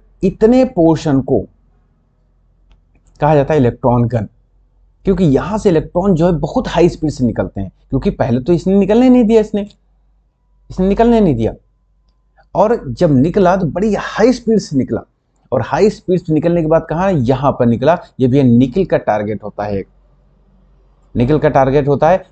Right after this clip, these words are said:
यहाँ पर क्या कहता है? सीधे वो टकराता है आकर के, और यहाँ से टकराता है तो क्या होगा? वो scatter होता है, इधर उधर direction में scatter होता है। और इसको हम लोग, ये जो आपका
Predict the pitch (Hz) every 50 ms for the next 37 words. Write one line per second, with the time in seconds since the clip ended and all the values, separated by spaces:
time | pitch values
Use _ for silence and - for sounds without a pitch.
0 | - 127 131 147 190 185 220 220 185 196 190 170 185 180 180 185 - 180 - -
1 | - 139 123 117 135 131 151 190 226 - - _ _ _ _ - 131 120 123 113
2 | 104 98 92 - 104 104 98 95 95 - - - - _ _ _ _ _ _ _
3 | _ _ _ _ _ _ _ _ _ _ _ _ _ _ _ - - 127 127 123
4 | 120 - - - 120 - 131 120 127 139 143 190 196 202 214 208 - _ _ -
5 | 180 165 185 175 175 175 185 180 175 175 - - 165 - - - 143 123 107 -
6 | 120 107 101 98 - 110 107 113 104 123 117 117 120 101 90 92 107 104 - 117
7 | 120 113 107 - - 104 101 - 151 147 135 131 135 135 135 160 185 - - -
8 | - - - 139 143 - - 143 - - - 180 190 160 147 123 120 123 147 170
9 | 156 131 123 117 117 127 123 113 107 107 - - 131 151